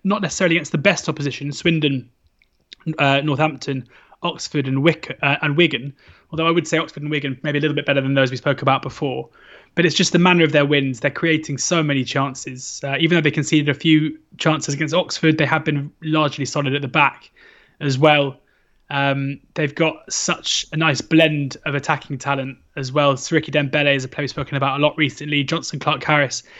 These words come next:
in amongst the goals. Um, they, they're just, yeah, I, I think they're a really good side who seem to have, have kind of settled into their rhythm.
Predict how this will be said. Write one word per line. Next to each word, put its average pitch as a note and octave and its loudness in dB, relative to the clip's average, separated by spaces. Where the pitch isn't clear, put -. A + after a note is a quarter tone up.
in D3 2
amongst C#3+ -2
the D3+ -4
goals. C#3+ 0
Um, C#3 -4
they, G3 2
they're F#3 2
just, F3 -2
yeah, D3+ 2
I, C#3+ -4
I - -2
think D#3 -4
they're C#3+ 0
a C3+ 2
really C#3 0
good C3 -4
side C#3 0
who D3+ -2
seem D3 2
to C#3+ -2
have, C3+ 0
have C#3 -4
kind C#3+ -2
of C3+ -6
settled - 0
into D3+ -4
their C#3+ 2
rhythm. C3 -2